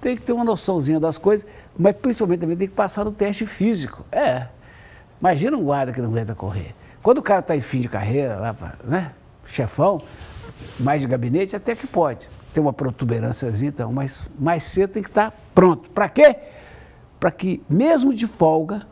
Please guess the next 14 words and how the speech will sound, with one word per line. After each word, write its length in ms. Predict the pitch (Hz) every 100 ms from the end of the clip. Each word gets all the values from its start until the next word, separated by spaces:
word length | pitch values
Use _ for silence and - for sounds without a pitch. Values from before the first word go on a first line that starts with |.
| - -
mesmo 380 | 147 330 320
de 100 | 311
folga, 460 | 247 185 143 117 131 - - - -
se 240 | - - 165
viu 280 | 156 247
alguém 240 | 226 175 196
assaltar, 800 | - - 165 135 180 220 233 - - - -
vai 280 | - 131 170
atrás. 500 | - 127 123 110 - - -
Ele 440 | 185 285 320 339 -
e 140 | 220
ela. 280 | 160 139 123
Vem 160 | - 285
comigo! 360 | 320 330 233